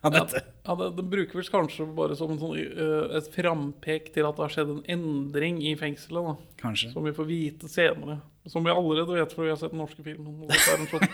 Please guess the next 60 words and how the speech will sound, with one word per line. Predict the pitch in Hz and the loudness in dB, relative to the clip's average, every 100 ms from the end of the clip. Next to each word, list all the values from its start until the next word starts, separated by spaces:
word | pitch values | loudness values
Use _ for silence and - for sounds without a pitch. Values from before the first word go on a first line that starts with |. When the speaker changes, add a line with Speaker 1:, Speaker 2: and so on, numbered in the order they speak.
| - | 2
Speaker 2:
<laughs> | |
den | 165 175 160 | -2 -2 -6
norske | 160 156 | -6 -4
filmen | 156 156 | -4 -2
er | 160 | -2
en | 156 | -4
shot | 160 | -6
for | - | -2
Speaker 1:
Ja, | 120 | 0
Speaker 2:
shot | 156 | 0
Speaker 1:
det, | 160 156 | 0 0
Speaker 2:
remake | 160 156 | 0 2
av | 160 | 2
Halve. | 160 156 | 2 0
Speaker 1:
det | 135 131 | -2 -2
kan | 143 | -4
hende, | 147 110 | -2 2
men | 139 147 | 2 2
i | 147 | 0
den | 151 143 135 135 151 | -2 -2 -2 2 2
norske | 143 - | 2 -2
så | 113 - | -8 -2
er | 135 | -2
det | 113 | -4
ikke | |
det | 117 107 | -8 -8
kameraet, | 101 95 | -10 -12
tror | 104 - | -14 -16
jeg. | _ 254 | _ -10
Speaker 2:
Nei, | 170 151 - _ _ _ | -8 -8 -12 _ _ _
det | - | -2
ble | 160 | 0
for | 156 | 2
dyrt, | 160 160 - _ _ _ _ - | 0 0 -8 _ _ _ _ 2
det. | - - - - | 4 4 0 0
Speaker 1:
<laughs> | 139 196 202 190 175 | 0 0 -4 -10 -4
Kan | 139 | -2
ikke, | 139 | 2
kunne | 190 - | 2 4
bare | - | 4
Speaker 2:
Eller | 180 | 4
Speaker 1:
tatt, | |
de | 208 | 4
Speaker 2:
meningsløst. | 175 151 151 | 2 0 0
Speaker 1:
kunne | 175 180 | 2 6
bare | 151 135 | 4 4
tatt | 131 120 | -2 -4
inserten | 104 - 107 120 117 120 | -8 -8 -8 -8 -10 -10
fra | 113 110 113 | -6 -6 -4
Danmark. | 110 107 - _ _ _ | -6 -8 -14 _ _ _
Jeg | - | -8
tror | 123 | -4
ikke | 117 | 2
vi | 185 | 2
ser | - 127 | 4 2
Egon | 104 107 117 | 0 -6 -6
i | 120 | -4
bildet | 117 98 110 | -4 -6 -8
med | 107 | -10
kamera. | - 147 | -10 -16